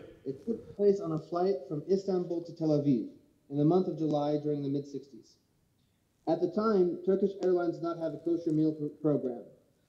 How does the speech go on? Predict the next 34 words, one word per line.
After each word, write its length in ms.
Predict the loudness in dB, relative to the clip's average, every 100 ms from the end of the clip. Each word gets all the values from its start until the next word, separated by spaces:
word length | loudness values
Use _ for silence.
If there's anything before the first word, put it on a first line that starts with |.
| _
Nonetheless, 480 | 4 4 4 2 -2 -4
I 60 |
approached 340 | -4 0 -2 -2
someone 300 | -2 0 0
at 80 | -4
the 80 | -8
counter 380 | -2 2 4 2 -2 -12 -8
and 80 | -2
asked 260 | 0 0 -2
him 100 | -2
whether 220 | 0 0
he 120 | 0
could 120 | -2 -2
arrange 440 | 0 0 0 -2
for 120 | -4
me 180 | -2 0
a 60 | -2
kosher 340 | 0 0 2
meal, 260 | 0 0 -2
since 220 | -2 -2 -2
otherwise 460 | 2 4 4 2 0
I 60 | -2
would 140 | -2
not 160 | -2 -2
be 80 |
able 100 | -2 -4
to 120 | -10
eat. 160 | -14 -16 _ _ _ _ -10
The 60 |
person 380 | 2 2 4 0
in 100 | 0
charge 240 | 0 0
was 160 | 0 0
Armenian. 560 | 0 2 4 2 0